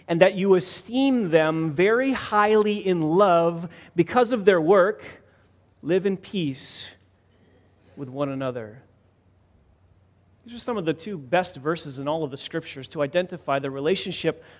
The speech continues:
of the shepherds to the sheep and the sheep to the shepherds.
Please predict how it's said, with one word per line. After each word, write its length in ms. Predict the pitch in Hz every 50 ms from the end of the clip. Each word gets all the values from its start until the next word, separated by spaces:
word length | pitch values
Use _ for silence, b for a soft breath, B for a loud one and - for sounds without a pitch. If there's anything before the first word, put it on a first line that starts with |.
| B B
of 120 | - 160
the 80 | 135 160
shepherds 480 | - - - 202 202 202 214 202 - -
to 100 | - 165
the 100 | 151 165
sheep 440 | 156 - - - 190 180 175 - -
and 140 | - 156 143
the 60 | 156
sheep 340 | 156 - - - 190 - -
to 100 | - 160
the 100 | 127 143
shepherds. 640 | 131 - 151 131 - - 127 127 _ - - -